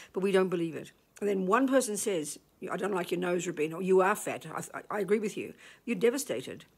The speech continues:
So it's kind of fascinating. So, yeah, we have it, which is habit.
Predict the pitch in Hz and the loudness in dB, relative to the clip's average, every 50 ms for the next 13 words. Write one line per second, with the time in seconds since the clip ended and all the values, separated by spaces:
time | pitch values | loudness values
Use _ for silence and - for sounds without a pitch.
0 | _ _ _ _ _ - - - _ - - 240 220 - - - 311 277 269 - | _ _ _ _ _ -20 -20 -16 _ 0 0 0 0 0 0 0 0 0 0 -2
1 | 302 285 320 285 208 156 147 - 170 175 180 170 - - - - - _ - - | -2 -2 0 -2 -2 -2 -4 -8 -10 -10 -12 -14 -16 -20 -20 -20 -20 _ 0 2
2 | 233 226 220 294 320 285 262 233 - - 294 302 214 147 104 - - - - _ | 2 4 4 2 4 4 2 2 0 0 0 0 -2 -2 -4 -6 -10 -12 -12 _
3 | - 208 233 214 - - 220 196 175 143 - - - - | -10 -6 -6 -6 -6 -6 -8 -8 -8 -8 -10 -10 -14 -16